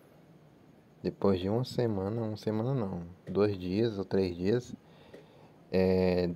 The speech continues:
tá dando problema na rede Wi-Fi e outros. Eu queria saber aí nos comentários, galera. Pode deixar comentário aí à vontade.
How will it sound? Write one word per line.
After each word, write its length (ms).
tá 120
dando 200
problema 500
na 100
rede 260
Wi-Fi 960
e 420
outros. 600
Eu 160
queria 300
saber 320
aí 60
nos 160
comentários, 600
galera. 380
Pode 220
deixar 380
comentário 420
aí 80
à 60
vontade. 580